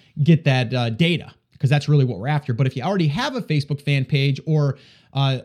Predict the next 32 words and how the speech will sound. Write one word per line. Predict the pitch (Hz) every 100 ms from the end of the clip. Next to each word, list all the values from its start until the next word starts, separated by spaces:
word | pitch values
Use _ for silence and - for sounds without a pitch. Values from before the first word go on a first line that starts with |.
| -
or | 156 135 135
a, | 113 127 135
a | 139
group | 120 143 147 147
or | 131 131 127 123 - _
a, | 139 143
a |
way | 147 135 160 160 151
to | -
get | 151 143 151 139
that | 143 131 131
video | 120 151 151 135 127 -
out | 135 160 -
to | - 165 143
an | 143
existing | 135 120 135 - 113 -
audience, | 226 247 165 147 143 _ -
that | - 170 160
would | 156
be | 131 143 139
the | 135
where, | 123 127 127
that'd | 165 170
be | 170
where | 147
I'd | 120
start, | - - - _ _ -
okay? | 127 143 147 147 _ _ -
Now, | 175 120 - _ _ _ _
here's | 233 240
the | 190
deal. | 180 175 107